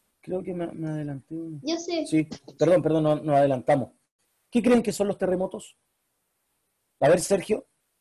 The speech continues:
Speaker 1: ¿qué son los terremotos?
Speaker 2: Son movimientos de las pa-, placas de abajo.
Speaker 1: Perfe-, perfecto, son movimientos de las placas tectónicas, ¿cierto? Es liberación de energía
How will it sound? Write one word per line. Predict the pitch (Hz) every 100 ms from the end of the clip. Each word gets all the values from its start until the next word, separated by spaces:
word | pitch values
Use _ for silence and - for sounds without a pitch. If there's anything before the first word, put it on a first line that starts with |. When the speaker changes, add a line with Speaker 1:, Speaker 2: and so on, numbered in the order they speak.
| _ _ -
Speaker 1:
¿qué |
son | 226 202
los | 160
terremotos? | 156 156 160 - - _ _ _ _ _ _ _ _ _ - - - _ _ _ _ _
Speaker 2:
Son | _ - 320 339
movimientos | 311 285 294 330 247
de | 285 254
las | 247
pa-, | - 294 294 -
placas | - 285 311 311 208 - - -
de | 240
abajo. | 240 254
Speaker 1:
Perfe-, | 101 - 113 - _
perfecto, | - 98 - 131 165 156
son | - 170
movimientos | 175 156 160 175
de | 185
las | 151
placas | 139 143 131
tectónicas, | - 120 - 107 135 113 95 -
¿cierto? | 127 139 165
Es | 151
liberación | 147 131 - 175
de | 175
energía | 147 - 196 226 -